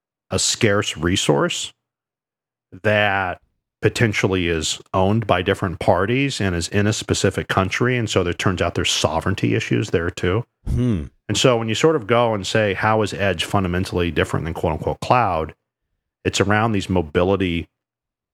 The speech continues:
Speaker 1: concepts, meaning, like, workloads moving around their own and, you know, moving all over the place. And, and, you know, the idea that your back end may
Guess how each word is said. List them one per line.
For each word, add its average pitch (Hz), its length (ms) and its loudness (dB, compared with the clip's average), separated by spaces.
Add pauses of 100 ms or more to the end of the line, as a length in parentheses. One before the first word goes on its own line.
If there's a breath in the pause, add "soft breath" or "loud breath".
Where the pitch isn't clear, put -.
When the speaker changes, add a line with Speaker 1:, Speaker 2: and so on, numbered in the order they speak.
(600)
Speaker 1:
concepts, - 760 -2
meaning, 90 240 0
like, 82 320 -4
workloads 101 400 0
moving 113 260 2
around 131 220 -2
their 131 160 0
own 139 300 0
and, 87 240 -2
you 82 60 -2
know, 82 120 0
moving 90 300 2
all 117 120 2
over 147 180 2
the 110 60 0
place. 95 500 -2
And, 82 300 -8
and, 82 320 -6
you 92 80 -2
know, 80 220 -2 (420)
the 113 60 4
idea 113 360 2
that 90 260 -4
your 98 120 0
back 98 360 0
end 104 300 0
may 87 380 0